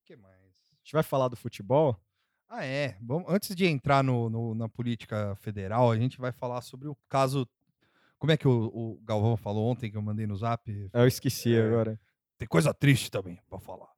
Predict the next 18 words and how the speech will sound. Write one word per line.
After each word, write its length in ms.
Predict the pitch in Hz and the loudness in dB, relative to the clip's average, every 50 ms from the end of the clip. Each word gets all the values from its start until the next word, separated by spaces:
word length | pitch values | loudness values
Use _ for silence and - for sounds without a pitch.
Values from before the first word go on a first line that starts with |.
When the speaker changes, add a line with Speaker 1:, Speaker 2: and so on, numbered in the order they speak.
| _ _ - | _ _ -16
Speaker 1:
<laughs> 200 | 214 - - 226 _ _ _ _ _ _ _ _ _ _ _ _ _ _ _ - | -14 -14 -14 -14 _ _ _ _ _ _ _ _ _ _ _ _ _ _ _ -18
Que 260 | 120 117 123 131 135 | -14 -10 -8 -8 -10
foi 380 | - - 131 135 135 143 151 151 | -8 -6 -2 0 0 2 2 2
a 100 | 147 147 | 2 0
questão 560 | - - 165 - - - - 127 131 139 147 | 0 0 -2 -2 -2 -4 -4 -4 -4 -4 -6
do, 220 | 151 160 165 165 | -8 -12 -12 -14
do 120 | 151 151 147 | -14 -16 -12
goleiro 760 | - 175 175 151 135 135 135 143 156 151 151 147 143 135 127 123 | -10 -8 -6 -4 -4 -4 -2 -2 -2 -2 -2 -2 -2 -4 -6 -8
Sidão, 540 | - - - 170 135 110 117 117 123 131 | -10 -8 -8 -8 -6 -2 -2 0 0 0
do 100 | 131 131 | 0 -2
Vasco 320 | 113 113 117 - - - - | -2 -2 -2 -2 -2 -4 -4
da 120 | 156 151 | -6 -6
Gama, 260 | 131 117 120 131 143 | -4 -4 -4 -4 -4
que 140 | - - 156 | -4 -2 0
já 100 | 165 180 | 2 2
passou 340 | 175 - 147 - - 131 120 | 2 2 -2 -2 -2 -2 -2
pelo, 200 | - 123 113 113 | -2 -2 -4 -4
pelo 160 | 107 104 101 | -4 -4 -6